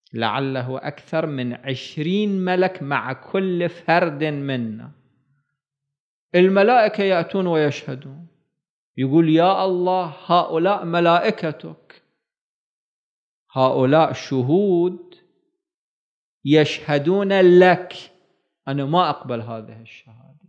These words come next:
يحلف بالله كاذبا: "والله ربنا ما كنا مشركين".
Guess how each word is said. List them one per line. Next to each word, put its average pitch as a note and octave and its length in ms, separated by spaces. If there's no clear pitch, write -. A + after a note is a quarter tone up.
يحلف A3+ 960
بالله E3 880
كاذبا: D3 920
"والله C#3+ 1080
ربنا C3+ 880
ما E3+ 440
كنا B3 800
مشركين". D3 1120